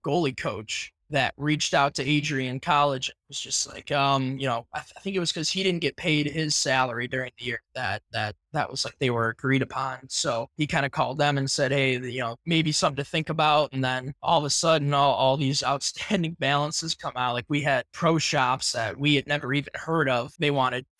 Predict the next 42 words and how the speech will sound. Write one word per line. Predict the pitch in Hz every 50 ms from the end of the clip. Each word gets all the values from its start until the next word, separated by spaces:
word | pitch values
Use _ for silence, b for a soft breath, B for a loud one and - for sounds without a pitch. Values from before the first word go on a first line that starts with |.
| -
four | 175 151 131 131
or | 131
five | - - 123 120 120 123 120 -
grand. | - 120 120 120 120 120 120 120 120 120 - _ _ _
The | - 113 104
referees | 120 139 143 - - 117 135 139 135 139 147 135
weren't | 135 123 131 - -
paid. | - - 131 127 127 120
I | 113 131
mean, | 131 135 147
it | 175 190
was, | 196 185 175 165 - - -
it | 233 247
was | 247 226 190 -
just | - 175 - -
crazy. | - 160 170 165 165 165 - 120 117
And | 131 131
I, | 127 139 143 104 101
I | 135 196
thought | 214 - - 247 220
for | - - 156 151
sure | - - 180 170 151 117 110 - _ _
that | 160 143 143 143 - -
when | 156 160 143
the | 120
referees | 135 160 180 170 - 156 160 170 170 165 160
weren't | 160 156 151
getting | - 131 135 131
paid, | - - 170 123 - -
they | 151 180
would | 175 170 151
have | 143 - -
stepped | - - - 143 131 - -
up | 160 143 147 -
and | 165 151
maybe | 139 139 127 - -
said | - 123 131 175 -
something, | - 180 185 185 - 208 202
you | 202 196
know, | 202 208 220
but | 196 180 196 - _ _ -
kept, | 202 180 180 -